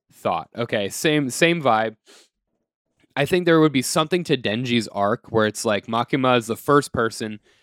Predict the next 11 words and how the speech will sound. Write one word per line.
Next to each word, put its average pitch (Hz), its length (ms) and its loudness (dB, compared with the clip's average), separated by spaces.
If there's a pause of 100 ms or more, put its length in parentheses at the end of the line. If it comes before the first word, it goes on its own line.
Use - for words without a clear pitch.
(180)
who 120 100 -6
shows 113 300 2
him 110 100 -4
any 123 160 -2
type 120 200 -2
of 113 100 -4
affection. 104 640 -4
She's 107 220 -8
clearly 156 640 2
into 123 280 -2
him. 113 400 -2